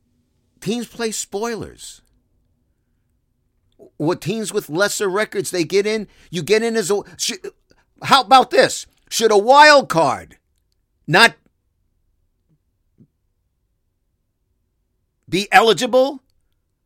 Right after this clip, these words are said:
to be a Super Bowl champ? Because it's happened on many an occasion. This logic is just, it doesn't make any sense. This argument,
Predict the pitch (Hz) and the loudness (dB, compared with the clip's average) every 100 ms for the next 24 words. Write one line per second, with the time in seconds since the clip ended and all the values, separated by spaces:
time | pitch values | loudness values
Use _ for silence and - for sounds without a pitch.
0 | _ _ _ _ - 170 202 196 165 - | _ _ _ _ -4 -2 2 2 2 -4
1 | 220 208 214 208 - 226 277 - _ _ | -4 -2 -2 -4 -4 -4 -4 -8 _ _
2 | _ _ _ _ _ _ _ - 147 196 | _ _ _ _ _ _ _ -12 -4 -2
3 | 170 185 - 247 285 233 208 - _ _ | 0 -2 0 2 2 0 -4 -6 _ _
4 | _ _ 185 180 202 220 233 240 233 156 | _ _ 0 2 0 0 0 0 0 2
5 | 285 339 175 202 254 _ _ _ _ _ | 2 2 -4 -10 -12 _ _ _ _ _
6 | _ _ _ _ _ _ _ _ _ _ | _ _ _ _ _ _ _ _ _ _
7 | _ _ _ _ 254 262 240 269 285 240 | _ _ _ _ -6 -6 -4 -4 -4 -4
8 | 254 - _ _ _ - 202 - 277 - | -8 -10 _ _ _ -12 -12 -8 -8 -8
9 | 185 - 269 262 247 220 220 226 - 208 | -10 -8 -4 -4 -4 -6 -4 -4 -6 -8
10 | 214 208 - - 196 160 - _ _ 196 | -6 -8 -10 -6 -8 -8 -14 _ _ -4
11 | 190 - 185 208 196 214 214 208 | -4 -4 -4 -4 -4 -6 -6 -6